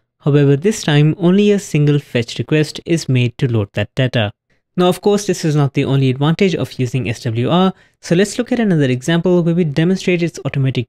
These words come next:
deduping and sharing of information between different components for the same A P I endpoint.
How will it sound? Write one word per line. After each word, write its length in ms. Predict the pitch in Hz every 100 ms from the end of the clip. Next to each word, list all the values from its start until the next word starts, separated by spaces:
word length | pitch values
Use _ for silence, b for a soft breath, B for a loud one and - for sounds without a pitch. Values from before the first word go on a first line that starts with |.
| -
deduping 580 | 117 147 143 190 190 -
and 180 | 127 123
sharing 420 | - - 185 226
of 160 | 208 160
information 680 | 147 131 120 120 151 143 143 _ _
between 380 | 127 135 131 123
different 400 | 156 160 - 226
components 540 | - - 135 135 135
for 160 | - 170
the 100 | 175
same 300 | - 110 113
A 80 | 92
P 180 | - 107
I 140 | 110
endpoint. 560 | - - 151 117 107